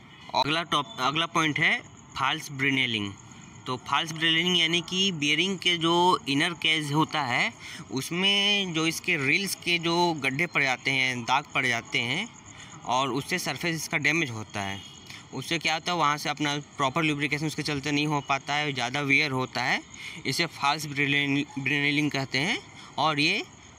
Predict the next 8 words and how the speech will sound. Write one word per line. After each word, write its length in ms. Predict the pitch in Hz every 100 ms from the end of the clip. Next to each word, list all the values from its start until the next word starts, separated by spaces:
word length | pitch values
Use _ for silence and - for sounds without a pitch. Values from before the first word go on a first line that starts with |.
| 139
बेयरिंग 340 | 131 143 147
फेलियर 260 | 139 127 131
का 120 | 139
एक 180 | 165 -
कारण 220 | 147 120
होता 280 | 117 110 104
है। 160 | 101 101 - - - - - - - - - - - - - - - - - - - - - - - - - 85 - - - - -
फ्लूटिंग 600 | 190 190 196 226 233 233